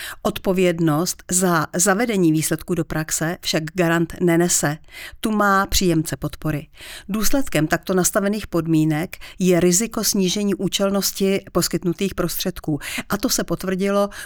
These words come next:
u dvou ze tří kontrolovaných projektů. Jde například o projekt Centrální digitální evidence dopravních uzavírek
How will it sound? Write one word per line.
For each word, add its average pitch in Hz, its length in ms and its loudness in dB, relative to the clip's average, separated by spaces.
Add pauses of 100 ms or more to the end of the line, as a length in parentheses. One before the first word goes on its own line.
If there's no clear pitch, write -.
u 185 120 0
dvou 175 480 2 (120)
ze 175 140 2
tří - 260 -2
kontrolovaných 165 680 -2
projektů. 156 520 -6 (720)
Jde 220 200 2
například 226 520 0
o 196 80 -2
projekt 202 440 -2
Centrální 214 600 2
digitální 190 640 0
evidence 196 440 -2
dopravních 180 500 -2
uzavírek 160 600 0